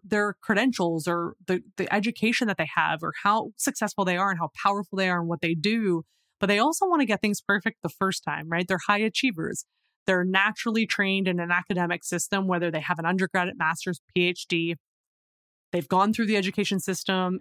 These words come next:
and they are so ingrained of getting it right and being judged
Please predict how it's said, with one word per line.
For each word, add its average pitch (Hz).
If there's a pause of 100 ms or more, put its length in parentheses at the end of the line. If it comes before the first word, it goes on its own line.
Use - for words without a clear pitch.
(120)
and 170
they 165
are 160
so 190
ingrained 180
of 160
getting 160
it -
right 156 (120)
and 170
being 170
judged 180